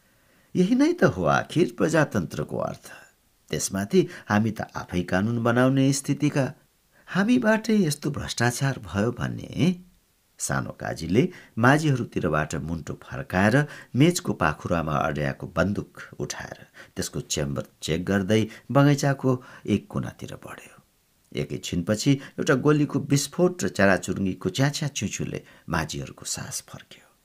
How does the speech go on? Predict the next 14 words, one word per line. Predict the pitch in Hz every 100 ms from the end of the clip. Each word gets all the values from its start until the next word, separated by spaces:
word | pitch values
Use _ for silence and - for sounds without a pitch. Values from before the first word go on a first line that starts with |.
| _ _
सानो | - 80 67
काजी | - 60 62 104 143 - - - -
पर | 185 190 180 170 127
नासपातीको | 113 127 - 123 123 110 -
रुखमुनि | 90 107 - 78 73
उभिएर | 69 - - 53 55 - _ -
आफ्नो | 82 - 78
हातको | 69 85 92 - 90
बन्दुकको | 85 76 82 87 90 73
नालबाट | 71 71 76 71 -
निस्किँदै | 73 92 - 82 71
रहेको | 62 62 - -
धुवामा | - - - - -
हेर्दै | - - -